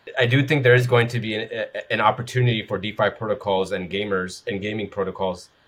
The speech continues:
to fundamentally build, uh, on top of these rails, capture these users, and also, and over time build out a banking infrastructure so that they just keep the users all in one place. Even if you think about Aave, Aave has built out this incredible DeFi protocol,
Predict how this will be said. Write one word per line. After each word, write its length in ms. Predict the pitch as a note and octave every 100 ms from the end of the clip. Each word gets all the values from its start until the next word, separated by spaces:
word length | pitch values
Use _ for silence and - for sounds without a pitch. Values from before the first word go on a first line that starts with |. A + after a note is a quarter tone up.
| _ _ _ _ _ _
to 140 | C3+
fundamentally 480 | B2 C3 C#3+ C3 B2+
build, 360 | G2+ A2+ A2 G#2 - _ _
uh, 220 | A2+ G2+ G#2
on 120 | G#2+
top 220 | G#2 A2+ -
of 80 |
these 140 | G2+ G#2
rails, 260 | E3 D#3+
capture 340 | - B2+ A#2+ A#2
these 200 | A2 A#2+
users, 260 | C#3+ C#3+
and 80 | B2+
also, 320 | A2+ A#2+ B2 F#2+ - - -
and 140 | A#2 -
over 280 | A#2 A#2
time 400 | A2 A2+ A2 A2+ - A#2
build 240 | A2 A2
out 340 | G#2+ G2+ G2+ - G#2+
a 60 |
banking 400 | F2+ A2+ B2 A2+
infrastructure 520 | F#2+ G2+ - F2+ F#2
so 220 | F2+ G2 F#2+
that 180 | F#2
they 100 | F#2+
just 180 | F#2 F#2+
keep 180 | - A#2+
the 80 | F#2
users 300 | F#2 F2+ E2+
all 180 | F2 F2
in 80 |
one 140 | E2+ E2
place. 400 | G2 F2 E2 - _ _ _ -
Even 180 | C#3+ G#3+
if 120 | G#3+
you 80 | C3
think 160 | D3+
about 180 | C#3+ A#2+
Aave, 380 | B2 B2 F#2+ F#2
Aave 280 | G#2+ A2+ B2+
has 120 | B2
built 220 | G2+ A#2
out 100 | A2+
this 140 | F#2+ F#2
incredible 360 | G2 C3 A#2
DeFi 300 | G#2 G#2 G2+
protocol, 560 | F#2 B2+ B2 G#2 F2